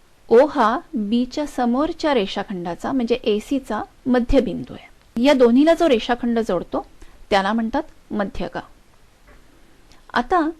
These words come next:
जसा बी हा शिरोबिंदू आहे तसा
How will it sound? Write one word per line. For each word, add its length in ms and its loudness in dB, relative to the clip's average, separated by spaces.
जसा 240 2
बी 260 2
हा 180 0
शिरोबिंदू 560 2
आहे 140 -2
तसा 240 -4